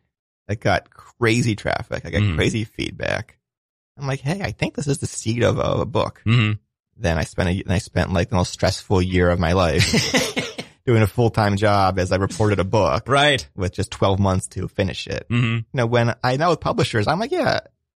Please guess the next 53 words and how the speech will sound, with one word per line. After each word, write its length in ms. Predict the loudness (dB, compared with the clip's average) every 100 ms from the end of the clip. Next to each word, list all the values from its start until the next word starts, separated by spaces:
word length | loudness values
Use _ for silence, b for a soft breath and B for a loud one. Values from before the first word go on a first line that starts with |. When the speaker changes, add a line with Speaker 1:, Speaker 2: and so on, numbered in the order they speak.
| -2
Speaker 1:
I 120 | 2
can 80 | 2
do 60 |
it 40 | 2
in 60 |
a 40 | 0
year." 260 | -2 0
They, 360 | 0 0 2 0
they, 280 | 0 0 0
they 280 | 0 0 0
go 100 | 2
great 200 | 2 2
a 40 |
year. 280 | 2 0 -6 _ _ -4
Speaker 2:
Yeah. 160 | 0 2
Speaker 1:
I 60 |
didn't 200 | 2 2
really 320 | 4 4 2 0
think, 420 | -2 0 0 -2
like, 140 | -6
"Wait, 200 | -2 -2
I 100 | -2
could 140 | -2 0
have 80 | 0
gotten 200 | -4 -4
two 240 | 0 2
probably." 460 | 4 2 2 2 2
Speaker 2:
Yeah. 1120 | 2 2 2 2 2 0 0 -2 -2 -4 -4 -10
<laughs> 0 |
Speaker 1:
<laughs> 40 | _ _ _ B B B -10 -6 -8 -8 -10 -4
So 220 | 0 0
every 500 | 0 0 0 0 0
day 260 | 2 0 0
I'd 60 | 2
wake 200 | 0 2
up 200 | 0 0
and, 100 | -2
"Okay, 260 | -2 -2 -2
I 60 |
have 160 | -4 0
one 260 | 2 4 4
less 160 | 2
day 120 | 2 2
to 60 |
do 100 | 2
this 140 | -2 -4
fucking 300 | -8 -6 -8
book." 220 | -10 -12
<laughs> 140 | -2 2
Speaker 2:
Yeah, 80 | 4
Speaker 1:
But, 120 | 4
Speaker 2:
yeah, 140 | 0 -2
yeah. 280 | -2 -4